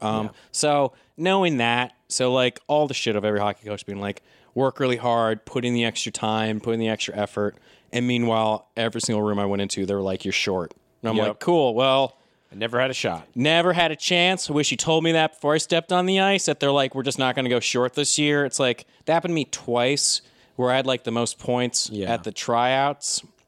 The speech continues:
Speaker 1: and, like, clearly was the best, but the smallest guy on the ice,
Speaker 2: Yeah.
Speaker 1: I would never fight anyone. I'm like, "I'm small." Like, what do you want? Like,
Speaker 2: Yeah, you
Speaker 1: let's
Speaker 2: want me
Speaker 1: just
Speaker 2: to just end my life?
Speaker 1: let's just be realistic about it. And every team was just like, "You have to fight someone, you have to do this, you have to
Speaker 2: All
Speaker 1: do that."
Speaker 2: horseshit.
Speaker 1: And I'm like, "This is beyond, like,"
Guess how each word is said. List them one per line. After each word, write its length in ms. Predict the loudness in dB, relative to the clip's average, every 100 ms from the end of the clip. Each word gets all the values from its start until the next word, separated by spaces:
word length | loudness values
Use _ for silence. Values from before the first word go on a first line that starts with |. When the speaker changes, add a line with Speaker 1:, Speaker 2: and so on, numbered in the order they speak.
| -6
Speaker 1:
and, 160 | -2 0
like, 240 | 0 -2
clearly 320 | -2 2 4
was 160 | 2 2
the 80 | 0
best, 400 | 2 2 -2 -10 _ _ _
but 160 | -2 0
the 80 |
smallest 720 | -2 0 2 2 4 2 0 2
guy 220 | 2 2
on 80 | 2
the 120 | 2
ice, 380 | 2 0 -2 -4
Speaker 2:
Yeah. 240 | -2 -2 0
Speaker 1:
I 60 | 0
would 160 | 0
never 240 | 0 0 -2
fight 360 | -2 0 2
anyone. 480 | 2 2 2 2 2 0
I'm 120 | 0
like, 180 | 2 2
"I'm 160 | 0
small." 300 | 0 2 2
Like, 380 | 2 0 -2 -14 _ _ _ 0
what 140 | 2
do 40 | 4
you 100 | 2
want? 280 | 4 2 -2 _ -2
Like, 200 | 2 2
Speaker 2:
Yeah, 60 |
you 80 | 2
Speaker 1:
let's 140 | 2 0
Speaker 2:
want 100 | 0
me 40 |
Speaker 1:
just 160 | -2 -4
Speaker 2:
to 40 | _
just 140 | -12 -4
end 220 | -2 -2
my 180 | 0 0
life? 340 | 0 0 0 0
Speaker 1:
let's 140 | 0
just 160 | 0 0
be 120 | 2
realistic 640 | 4 4 4 2 0 0
about 360 | 0 2 2 2
it. 140 | 0 0
And 120 | 0
every 220 | 0 0 -2
team 320 | 0 0 0
was 140 | 0 -2
just 140 | -2
like, 160 | -2 -2
"You 60 |
have 80 | -4
to 80 | -6
fight 320 | -2 -2 -2
someone, 560 | -2 0 0 0 0 0
you 40 |
have 60 | -2
to 80 | -4
do 180 | -2 0
this, 180 | 0 -2
you 60 |
have 60 | 0
to 60 |
Speaker 2:
All 60 | 0
Speaker 1:
do 60 | 0
that." 200 | 0 -2
Speaker 2:
horseshit. 60 | -2
Speaker 1:
And 80 | -2
I'm 100 | 0
like, 180 | 0 -2
"This 200 | -2 0
is 120 | -2
beyond, 440 | 0 0 0 -2
like," 280 | -2 -4 -6